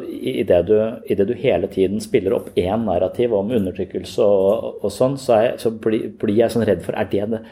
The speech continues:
er det lurest å gjøre? Får vi nå en fortelling om oss selv som mangler noen, eh, nyanser? Eh, fordi at vi, det er det vi har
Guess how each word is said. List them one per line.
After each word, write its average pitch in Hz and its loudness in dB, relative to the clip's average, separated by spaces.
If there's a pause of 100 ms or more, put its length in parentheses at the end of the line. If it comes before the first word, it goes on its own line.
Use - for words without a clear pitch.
er - -2
det 107 6
lurest 123 -2
å 143 4
gjøre? 135 2 (320)
Får 107 4
vi 123 6
nå 98 2
en 98 -6
fortelling 117 0 (280)
om 104 2
oss - -4
selv 143 2 (420)
som 113 2
mangler 104 0
noen, 95 -2 (240)
eh, 104 2 (120)
nyanser? 120 -2 (720)
Eh, 113 2
fordi 107 0
at 95 2
vi, 107 4
det 107 4
er 98 0
det 98 6 (220)
vi 101 0
har 107 2